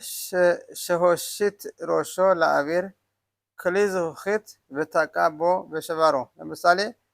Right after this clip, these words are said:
እ፣ አንድ ዶሮ አንገቱን ከፍ አድርጎ፣ እ፣ በእግሩ ስቦ አንድ፣ እ፣ እ፣ ውድ ዕቃ ወደ መሬት አድርጎ፣ እ፣ ጥሎ ቢሰብር የዚያንን የጣለውን፣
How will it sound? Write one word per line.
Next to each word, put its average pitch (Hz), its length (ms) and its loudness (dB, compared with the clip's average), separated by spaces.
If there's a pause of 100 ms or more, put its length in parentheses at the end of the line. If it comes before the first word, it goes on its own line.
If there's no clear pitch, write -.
(520)
እ፣ 143 80 -2 (400)
አንድ 190 260 6
ዶሮ 190 240 6 (1080)
አንገቱን 185 500 2
ከፍ - 320 0
አድርጎ፣ 190 280 6 (580)
እ፣ 160 80 -2 (180)
በእግሩ 175 360 8 (540)
ስቦ 170 260 0 (220)
አንድ፣ 175 300 4 (680)
እ፣ 131 60 -8 (760)
እ፣ 143 80 -6 (500)
ውድ 160 340 -4
ዕቃ 160 160 -2 (960)
ወደ 165 220 2
መሬት 165 240 2
አድርጎ፣ 156 220 2 (320)
እ፣ 147 120 -14 (200)
ጥሎ 165 160 -6 (100)
ቢሰብር 180 440 2 (720)
የዚያንን 208 640 2
የጣለውን፣ 202 680 4